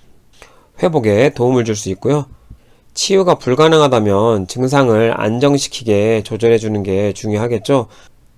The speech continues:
그래서 아까 앞전에 알려드린 터미널일 때 호스피스라는 간호를 제공해줄 수 있다고 알려드렸잖아요. 예, 요런 것도 시험에 나올 수 있습니다.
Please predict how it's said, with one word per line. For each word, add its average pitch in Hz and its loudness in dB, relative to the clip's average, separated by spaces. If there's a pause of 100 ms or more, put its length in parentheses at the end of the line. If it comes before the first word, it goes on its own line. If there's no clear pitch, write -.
(160)
그래서 104 -6
아까 - -4 (540)
앞전에 135 0
알려드린 110 2 (100)
터미널일 156 0
때 107 0
호스피스라는 110 -4
간호를 107 0
제공해줄 113 -2
수 110 -10
있다고 107 -6
알려드렸잖아요. 107 -4
예, 101 -6 (460)
요런 117 0
것도 110 -4
시험에 113 -2
나올 117 -2
수 113 -8
있습니다. 117 -6